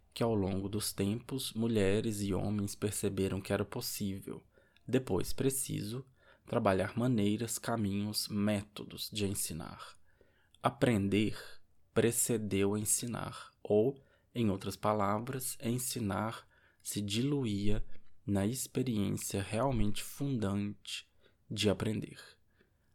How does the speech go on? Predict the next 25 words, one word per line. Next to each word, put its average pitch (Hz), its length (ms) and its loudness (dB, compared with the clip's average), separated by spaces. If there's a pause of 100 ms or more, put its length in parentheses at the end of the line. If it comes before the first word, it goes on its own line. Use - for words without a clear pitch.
Não 123 220 4
temo 135 320 2
dizer 101 400 2
que - 160 -4
inexiste 107 800 0
validade 98 640 -2
no 98 100 -2
ensino 110 560 -2
de 101 140 -8
que - 140 -2
não 113 140 0
resulta 110 440 -4
de 110 80 -4
um 113 60 2
aprendizado 107 880 -2 (340)
em 107 140 2
que - 120 -2
o 107 80 4
aprendiz 107 600 0
não 120 120 -2
se - 140 -6
tornou 104 340 0
capaz 98 460 -2
de 104 80 -2
recriar 104 760 0